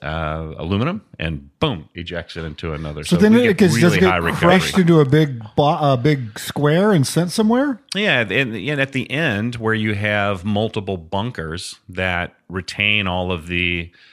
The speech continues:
Speaker 1: segregated materials, then those get sent into a,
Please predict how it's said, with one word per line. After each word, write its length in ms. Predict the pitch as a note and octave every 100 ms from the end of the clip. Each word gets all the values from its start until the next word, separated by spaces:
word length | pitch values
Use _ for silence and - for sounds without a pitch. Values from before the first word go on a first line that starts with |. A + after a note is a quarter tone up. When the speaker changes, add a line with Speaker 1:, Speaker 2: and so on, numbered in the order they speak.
| _
Speaker 1:
segregated 720 | - - G#2+ G2+ F2 F#2+ F2+
materials, 720 | F2 E2+ - D3+ A2+ F#2+ F#2
then 180 | G2 G2+
those 280 | G#2 A2 G2+
get 280 | F#2 F2 -
sent 320 | - F#2+ F2+
into 300 | F2+ -
a, 60 | F2+